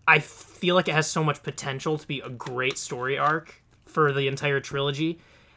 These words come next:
and if the, I could see how, I mean,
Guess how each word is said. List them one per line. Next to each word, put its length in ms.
and 760
if 220
the, 240
I 120
could 180
see 300
how, 560
I 80
mean, 400